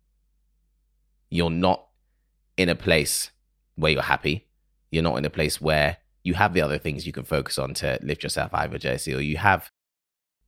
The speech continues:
good things going on that you can say, "Okay, at least I have this." When you're in a bad place and jealous, having to work on that jealousy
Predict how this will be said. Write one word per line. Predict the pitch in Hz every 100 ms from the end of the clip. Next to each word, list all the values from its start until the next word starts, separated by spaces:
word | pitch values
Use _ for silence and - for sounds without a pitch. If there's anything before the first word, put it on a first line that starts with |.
| - -
good | 92
things | 78 82 76
going | 76 78
on | 73 71
that |
you | 71
can | 85
say, | 78 76
"Okay, | - 64
at | -
least | 69 -
I |
have | 78 -
this." | - - - -
When | 92 98
you're | 101
in | 98
a | 80
bad | 85 78 -
place | 80 76 - -
and | 87 82
jealous, | 80 73 65 - - _ _ _ _ _ _ _ _ -
having | 104 98
to | -
work | 87 80
on | 85
that | 69 -
jealousy | 80 76 78 - -